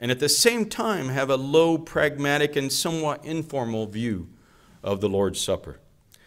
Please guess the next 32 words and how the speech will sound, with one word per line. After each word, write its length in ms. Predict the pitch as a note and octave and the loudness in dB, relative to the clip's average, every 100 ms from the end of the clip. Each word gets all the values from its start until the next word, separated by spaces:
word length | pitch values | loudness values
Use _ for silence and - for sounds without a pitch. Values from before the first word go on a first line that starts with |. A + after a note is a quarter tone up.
| - - - - | -20 -20 -20 -2
The 160 | D3 F#3 | 2 6
answer 300 | C4 C4 G#3+ | 6 6 4
to 60 | F3+ | 4
that 180 | D#3 | 4
question 400 | - D#3 D3 G#2 | 4 2 2 -4
came 240 | F2+ F3 E3+ | -2 -2 0
to 80 | C3+ | 0
me 160 | A2 | 0
when 140 | G#2+ A2+ | 0 2
I 160 | C3+ | 2
began 320 | C#3 C#3+ C#3 | 0 2 2
to 60 | C3+ | 4
realize 360 | C3 C#3 C3+ A#2+ | 4 6 4 2
that 160 | A#2+ | 0
Mormons 460 | C#3 E3+ E3+ D#3+ - | 2 4 4 0 -2
have 260 | D3+ C#3+ | 0 2
their 180 | B2 B2 - | 2 0 2
own 320 | D#3 D#3+ D3+ | 2 2 2
version 460 | A#2+ C3+ C3 G#2 E2+ | 2 2 2 -2 -6
of 100 | D#2 | 4
transubstantiation, 1300 | A2 G#2 F#2+ F2 - G2 F#2+ - F2 F2+ - C#2+ - _ _ - - _ _ | 6 6 -2 -6 -6 -4 -4 -4 -4 -4 -6 -12 -18 _ _ -20 -20 _ _
which 160 | D3 D3 | 2 4
is 160 | C#3+ E3+ | 2 6
located 520 | A#3 A3 G#3 F3+ D#3 | 4 6 2 4 2
in 120 | C#3+ | 0
a 80 | C3 | -2
different 500 | A2 F3 E3+ D#3 - | 0 0 0 -6 -2
theological 640 | C#3+ C3 A#2+ A#2+ - G#2+ | 0 4 4 0 -2 -4
place 440 | - A2+ F#2 - | -2 -2 -2 -4
than 200 | - F#2+ | -6 -4
Roman 300 | F#2+ G2 F#2 | 0 -2 -4
Catholicism's. 1000 | D#2 E2+ F2+ E2 D#2 - D2 D2+ C#2+ - | -8 -8 -4 -4 -6 -8 -10 -12 -14 -18